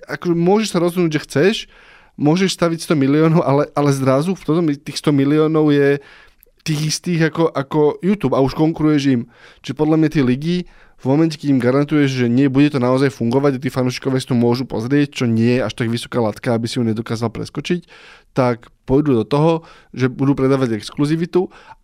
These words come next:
lebo za nejakú krátku dobu si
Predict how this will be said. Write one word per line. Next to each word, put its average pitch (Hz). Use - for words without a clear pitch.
lebo 151
za 131
nejakú 147
krátku 131
dobu 117
si 123